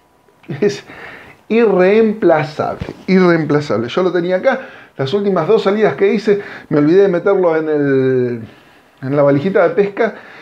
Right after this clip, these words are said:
y la verdad que lo extrañé un montonazo. Así que quería mostrárselos porque, bueno, hace a los elementos de pesca que llevamos y que muchas veces no se nos ocurre cómo hacerlos. Es una, realmente es una estupidez,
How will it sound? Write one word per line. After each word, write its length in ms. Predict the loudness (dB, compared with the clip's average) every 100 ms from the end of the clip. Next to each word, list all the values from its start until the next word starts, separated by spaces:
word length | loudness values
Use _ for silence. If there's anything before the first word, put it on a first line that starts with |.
| -12
y 100 | -2
la 100 | 2
verdad 260 | 2 2 0
que 80 | 0
lo 80 | -4
extrañé 560 | -4 -4 -2 -4 -4 -6
un 160 | -4
montonazo. 800 | -2 -2 0 0 -2 -6 -12 -14 -12
Así 320 | -10 -2 -2
que 480 | 2 4 6 4 0
quería 220 | -2 -2 -2
mostrárselos 640 | -4 -4 -2 2 2 0
porque, 260 | -4 -2
bueno, 220 | -2 0 -2
hace 220 | -2 0
a 40 |
los 180 | 0 0
elementos 460 | 0 0 0 0 2
de 80 |
pesca 360 | 2 0 0 0
que 200 | 2 0
llevamos 420 | 0 0 2 -2 -6 -20 -18 -10
y 100 | -4
que 120 | 0
muchas 260 | 0 2 2
veces 200 | 2 0
no 140 | 0
se 140 | -2 -4
nos 160 | -4
ocurre 320 | -4 0 2
cómo 180 | 2 0
hacerlos. 460 | 2 2 2 0 -2
Es 280 | -4 -6 -10
una, 360 | -4 -2 -2 -6 -14 -20 -18 -14 -10 -8 -2
realmente 540 | 0 2 2 2 0
es 80 | -4
una 120 | -6
estupidez, 520 | -6 -4 0 2 0